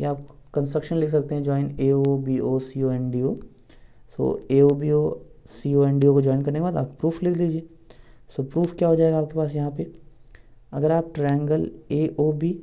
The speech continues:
and triangle सीओडी की बात करें तो आप clearly देख पा रहे हैं यहाँ पे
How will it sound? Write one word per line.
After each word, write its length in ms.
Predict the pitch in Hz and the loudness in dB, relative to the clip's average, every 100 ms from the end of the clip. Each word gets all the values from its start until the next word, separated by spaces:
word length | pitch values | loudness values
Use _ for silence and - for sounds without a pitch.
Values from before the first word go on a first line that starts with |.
| - - - - - - - - - - - - 139 | -14 -20 -20 -20 -20 -20 -20 -20 -20 -20 -20 -6 0
and 340 | 135 135 139 - - - _ - - - - | 2 2 -2 -6 -18 -20 _ -20 -20 -18 -2
triangle 580 | 151 156 156 139 143 - - - - | 2 2 2 2 2 -2 -14 -20 -20
सीओडी 640 | - - 160 165 160 156 151 | -20 -6 0 4 4 2 0
की 120 | 151 | 0
बात 240 | 151 147 147 | 0 0 -2
करें 220 | 151 160 - - | -8 -8 -12 -8
तो 100 | 139 | -6
आप 120 | 139 | -2
clearly 280 | 147 147 165 | 2 2 2
देख 200 | 170 170 | -2 -2
पा 80 | 165 | -2
रहे 120 | 156 | -2
हैं 60 | 151 | -2
यहाँ 140 | 151 | -4
पे 140 | 165 | -8